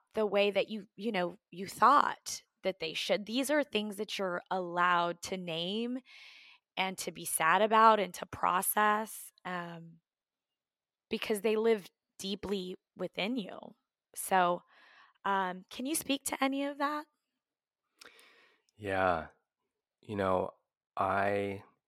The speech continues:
Speaker 2: I have this, so my friend and I were talking about this.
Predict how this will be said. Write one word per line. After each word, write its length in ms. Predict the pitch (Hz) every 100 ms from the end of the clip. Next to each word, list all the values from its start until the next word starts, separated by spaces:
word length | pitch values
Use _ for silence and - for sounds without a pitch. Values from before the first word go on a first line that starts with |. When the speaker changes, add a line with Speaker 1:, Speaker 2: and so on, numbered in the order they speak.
| _ _ _ _ _ - -
Speaker 2:
I 80 |
have 300 | 92 107 98 92
this, 280 | 92 - -
so 180 | - 95
my 160 | 95
friend 340 | 90 - 101 98
and 120 | 85
I 140 | 80
were 140 | 78 80
talking 440 | - 90 98 87
about 340 | 78 80 73
this. 320 | 82 78 -